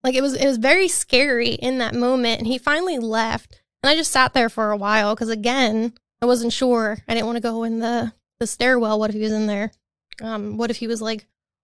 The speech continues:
waiting around the corner? So when I finally worked up the nerve to go to, back to my studio,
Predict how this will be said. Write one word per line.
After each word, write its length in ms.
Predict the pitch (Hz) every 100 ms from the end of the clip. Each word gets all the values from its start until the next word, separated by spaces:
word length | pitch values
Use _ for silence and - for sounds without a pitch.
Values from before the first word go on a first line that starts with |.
| 220
waiting 520 | 240 240 226 226 214
around 200 | 214 208
the 80 | 208
corner? 480 | - 220 214 220 214 _ _ _ _ _ _ _ _ _
So 80 | 262
when 100 | 285
I 80 | 285
finally 460 | - 294 311 349 339
worked 260 | 294 294
up 140 | 285 -
the 80 |
nerve 580 | 233 233 233 220 226 226 _
to 280 | - 233 226
go 260 | 208 240 240
to, 120 | 254
back 180 | 240 -
to 80 |
my 100 | 233
studio, 800 | 220 - 247 247 240 220 220 226